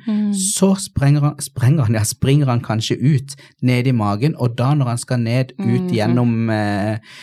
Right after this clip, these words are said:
Speaker 2: den vanlige veien som ting kommer ut,
Speaker 1: Ja.
Speaker 2: så kan den ha åpnet seg,
Speaker 1: <laughs>
Speaker 2: og da kan den ha skra-, da kan den skrape opp både magesekk og
Speaker 1: Mm.
Speaker 2: tarmvegger og alt, så det er jo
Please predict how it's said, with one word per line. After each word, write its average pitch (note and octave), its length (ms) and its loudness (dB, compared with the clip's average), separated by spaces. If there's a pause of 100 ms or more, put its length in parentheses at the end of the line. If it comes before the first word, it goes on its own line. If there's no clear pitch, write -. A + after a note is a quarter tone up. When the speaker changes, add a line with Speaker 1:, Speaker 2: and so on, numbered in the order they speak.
(300)
Speaker 2:
den A#2+ 180 2
vanlige A2+ 340 0
veien A2+ 280 2
som A2+ 200 -2
ting A#2 320 -4
kommer A#2+ 300 0
ut, - 200 -6
Speaker 1:
Ja. G#3+ 180 4
Speaker 2:
så C3+ 600 4 (100)
kan C3 200 0
den B2+ 120 0
ha B2+ 80 2
åpnet B2+ 460 0
seg, F#3+ 260 0
Speaker 1:
<laughs> - 100 -6
Speaker 2:
og A#2 540 0
da A#2+ 180 0
kan B2 280 -2
den C3 80 2
ha A2+ 140 0
skra-, G#2 520 -4
da D3 120 0
kan A#2+ 220 -6
den D3+ 100 0
skrape G#2+ 400 -4
opp B2 220 -6
både G2+ 460 -4
magesekk G#2+ 680 -4
og G#2 180 2
Speaker 1:
Mm. F3+ 40 0
Speaker 2:
tarmvegger A2 760 -2
og G#2+ 180 -4
alt, C3 180 0
så B2+ 160 -4
det C#3+ 160 -4
er D3 160 -4
jo B2+ 220 -2